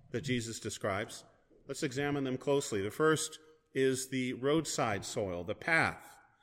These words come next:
Um, in the first telling, verse four, "Some seed fell on the path, and the birds came and devoured it." Okay? This ground is hard from foot traffic, from people trampling on it. And because of its hardness,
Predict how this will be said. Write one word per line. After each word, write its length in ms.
Um, 440
in 100
the 60
first 320
telling, 340
verse 220
four, 600
"Some 240
seed 280
fell 280
on 160
the 80
path, 440
and 100
the 80
birds 360
came 280
and 120
devoured 500
it." 220
Okay? 220
This 140
ground 480
is 340
hard 480
from 160
foot 240
traffic, 540
from 120
people 300
trampling 600
on 220
it. 220
And 120
because 260
of 100
its 140
hardness, 720